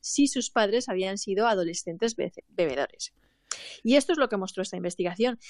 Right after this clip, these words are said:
que en la descendencia de los roedores adolescentes bebedores, los genes que normalmente estaban activados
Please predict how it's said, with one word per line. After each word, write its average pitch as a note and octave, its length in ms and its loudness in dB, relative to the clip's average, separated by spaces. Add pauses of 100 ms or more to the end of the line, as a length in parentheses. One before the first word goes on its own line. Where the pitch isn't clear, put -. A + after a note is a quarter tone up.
(220)
que A#3+ 200 4
en G#3+ 80 2
la G3 120 4
descendencia F#3+ 720 2
de B3+ 60 0
los B3 260 -2
roedores B3 640 2
adolescentes F3 800 0
bebedores, A#3+ 1080 4
los D#3+ 320 -2
genes A#3 340 -2
que E3+ 140 -8
normalmente F3+ 560 -4
estaban F#3 300 -6
activados G3 640 -6